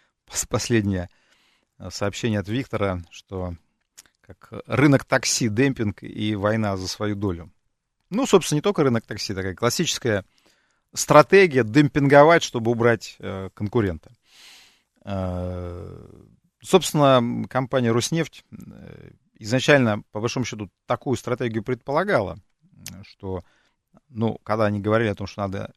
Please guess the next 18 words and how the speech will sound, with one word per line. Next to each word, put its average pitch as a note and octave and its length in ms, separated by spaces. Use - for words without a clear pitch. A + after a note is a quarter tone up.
инвестировать B2+ 640
больше, A#2+ 420
добывать A2+ 420
больше, A#2 720
означало, G#2+ 420
что - 120
тоже A2 280
работает B2 500
на A#2 100
перепроизводство, D#3+ 800
соответственно, A#2 600
опускать A2 500
цены B2+ 260
вниз, G3 340
рассчитывая A#2 680
на, G#2+ 300
а, G#2 200
проблемы E3+ 760